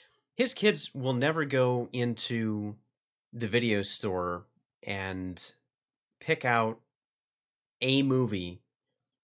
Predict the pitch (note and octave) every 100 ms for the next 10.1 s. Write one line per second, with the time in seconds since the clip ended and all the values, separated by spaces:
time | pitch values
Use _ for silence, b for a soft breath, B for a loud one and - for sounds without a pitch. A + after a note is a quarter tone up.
0 | _ - C3 C#3+ C3+ F#3 G3 G3+ E3 G3
1 | D3+ A#2 D3 C3+ C3+ C3 D3 D#3+ C#3 C3+
2 | - - B2 C#3 - D#3+ C3+ D3 A#2+ B2+
3 | - E2+ - - _ _ _ _ _ -
4 | G2+ F#2+ F#2+ - - A2 C#3+ E3 - -
5 | C3 D#3 - D#3+ A#2+ C3+ G2+ - B2+ A#2
6 | G#2+ G2+ - G#2 G2 F#2+ F#2 C#3+ - -
7 | b b b b b b _ _ _ G#3
8 | G3 D3 E3 E3 D#3+ C3+ C#3 C#3+ C3 C3+
9 | C3+ B2 G#2+ - - A#2 F2 E2 - -